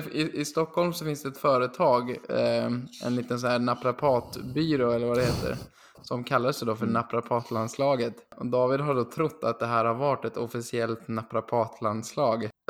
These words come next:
Speaker 1: <laughs> som åkte runt världen och tävlade i att vara naprapater då. Tror du att din, eh, osteopat, att han hade varit med i osteopatlandslaget om det hade funnits något sånt?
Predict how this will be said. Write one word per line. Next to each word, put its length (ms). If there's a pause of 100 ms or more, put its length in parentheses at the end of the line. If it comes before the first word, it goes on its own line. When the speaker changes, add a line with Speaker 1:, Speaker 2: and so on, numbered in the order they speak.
(360)
Speaker 1:
<laughs> 600
som 200
åkte 220
runt 280
världen 320
och 180
tävlade 540
i 300
att 140
vara 180
naprapater 760
då. 200 (380)
Tror 220
du 260
att 400
din, 340
eh, 420 (100)
osteopat, 760
att 160
han 140
hade 120
varit 140
med 80
i 40
osteopatlandslaget 1160
om 300
det 60
hade 220
funnits 400
något 100
sånt? 260